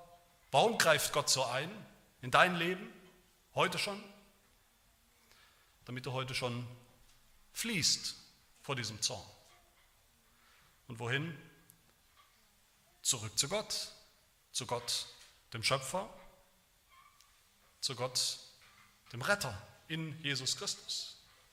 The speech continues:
dem Neuschöpfer. Und hier ist Hoffnung für uns alle. Hier ist Hoffnung für uns alle. Hier ist das Evangelium für uns alle. Vielleicht hast du bisher bei der Predigt gedacht, „Na ja,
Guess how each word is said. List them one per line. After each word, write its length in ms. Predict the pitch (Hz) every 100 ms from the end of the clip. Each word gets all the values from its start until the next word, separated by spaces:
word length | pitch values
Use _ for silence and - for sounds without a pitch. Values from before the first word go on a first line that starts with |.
| -
dem 80 |
Neuschöpfer. 580 | 165 202 214 147 - - - - - - _ _ _ - - - - - _ _ - - - - _ _ - _ _ _ _ - _ _ - -
Und 80 | 135
hier 120 | 151
ist 120 | 156
Hoffnung 280 | 147 - 139
für 160 | - 156
uns 120 | 143
alle. 260 | 135 160 - - - - - - -
Hier 80 | 202
ist 100 | 175
Hoffnung 320 | 175 185 175
für 120 | 165
uns 120 | 147
alle. 160 | 160 143
Hier 100 | 156
ist 140 | 143
das 80 | -
Evangelium 580 | 185 170 160 180 202 196
für 120 | 180
uns 100 | 170
alle. 180 | 220 196
Vielleicht 280 | 143 156 175
hast 180 | 170
du 100 | 175
bisher 360 | 131 190 220 220
bei 80 | 160
der 80 | 139
Predigt 300 | 139 160 143
gedacht, 240 | 143 151 117
„Na 100 | 120
ja, 300 | 170 -